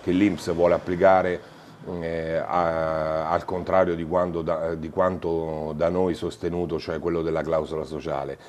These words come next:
Sia chiaro che per il sindacato confederale l'internalizzazione deve avvenire ed avvenga nei tempi previsti con rispetto di condizioni economiche, normative e professionali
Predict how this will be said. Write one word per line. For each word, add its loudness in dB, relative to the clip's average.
Sia 2
chiaro 4
che -2
per -6
il -8
sindacato -2
confederale 0
l'internalizzazione -4
deve -2
avvenire -4
ed -4
avvenga 2
nei -4
tempi -2
previsti 0
con -2
rispetto 0
di -4
condizioni -2
economiche, 0
normative -2
e -4
professionali -2